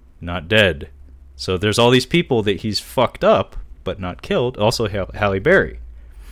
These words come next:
So he's fought with all these people over all these movies, but they're not dead. And the asking price of most of these people probably isn't that high, except for Ruby Rose, who I'm guessing is expensive now.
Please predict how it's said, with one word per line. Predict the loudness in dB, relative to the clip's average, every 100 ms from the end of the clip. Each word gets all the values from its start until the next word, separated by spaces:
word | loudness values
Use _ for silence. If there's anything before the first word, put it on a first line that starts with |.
| -20 -14
So | -6 -2
he's | -2 -4 -10 -18 -20 -18
fought | 2 4 6 2
with | 2
all | 4
these | 2 0
people | -2 -2 0 -2
over | -2 -2
all | -2 -2
these | -4 0
movies, | 0 2 0 -4 -8 -6
but | -4
they're | -4
not | -6 -8 -10 -6
dead. | -2 -2 -4 -12 -20 -20 -20 -20 -20 -20 -20 -12
And | -8 -6 -6 -8 -14 -20 -20 -20 -20 -6
the | 0 4
asking | 4 4 0 2
price | 0 0 -2
of |
most | -4 -4 -6
of |
these | -8
people | -6 -6 -6 -6
probably | -4 -2 -4
isn't | -6 -2
that | -2 -2
high, | -8 -12 -10
except | -10 -8 -8
for | -8 -8 -8 -10 -20 -20 -10
Ruby | -8 -6
Rose, | 0 2 2 0 -6 -14 -20 -16
who | -10 -10 -8
I'm | -6
guessing | -6 -6 -8
is | -8 -8 -12 -16 -16
expensive | -8 -2 -2 -4 -8
now. | -6 -6